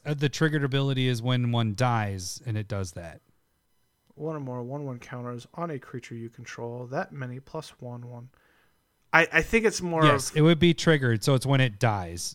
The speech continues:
Speaker 1: Uh, it isn't E T B, right?
Speaker 2: Uh, uh, E T Bs are triggers. I'm just not sure if it's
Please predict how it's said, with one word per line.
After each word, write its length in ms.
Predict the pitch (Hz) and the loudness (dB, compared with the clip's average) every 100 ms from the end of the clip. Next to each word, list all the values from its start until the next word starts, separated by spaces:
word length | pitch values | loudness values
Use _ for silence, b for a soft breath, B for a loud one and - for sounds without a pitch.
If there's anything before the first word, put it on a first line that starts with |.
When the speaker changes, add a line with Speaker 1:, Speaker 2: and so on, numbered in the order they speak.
| - | -4
Speaker 1:
Uh, 80 | 131 | -2
it 140 | 127 123 | 2 2
isn't 400 | 120 117 110 - - | 2 0 -2 -12 -4
E 120 | 131 | -4
T 180 | 117 120 | 0 -2
B, 320 | 101 101 95 b b b b b _ | -2 -4 -4 b b b b b _
right? 140 | 120 | 6
Speaker 2:
Uh, 340 | 320 311 294 247 - _ _ 165 | 10 10 6 -2 -10 _ _ 4
uh, 280 | 160 156 151 | 6 6 4
E 100 | 262 | 0
T 140 | 277 | 0
Bs 200 | 220 208 | 0 2
are 80 | 170 | 2
triggers. 640 | - - 214 202 147 127 147 | 0 0 2 6 6 4 2
I'm 180 | 151 | -2
just 240 | 156 147 160 | 0 0 4
not 200 | 143 127 | 4 4
sure 220 | - 135 | 4 4
if 120 | 127 | 4
it's 280 | 139 - | 0 -2